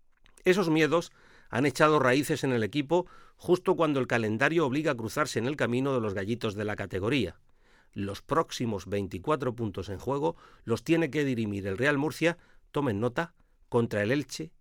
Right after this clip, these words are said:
Alcorcón, Girona, Villarreal, Barcelona B, Almería,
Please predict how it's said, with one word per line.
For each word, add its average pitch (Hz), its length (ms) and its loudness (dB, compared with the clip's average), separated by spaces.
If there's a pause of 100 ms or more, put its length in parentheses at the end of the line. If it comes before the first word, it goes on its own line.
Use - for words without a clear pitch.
(140)
Alcorcón, 120 640 -2 (460)
Girona, 120 400 2
Villarreal, 107 600 -2 (400)
Barcelona 120 580 0
B, 117 220 -2 (480)
Almería, 110 760 0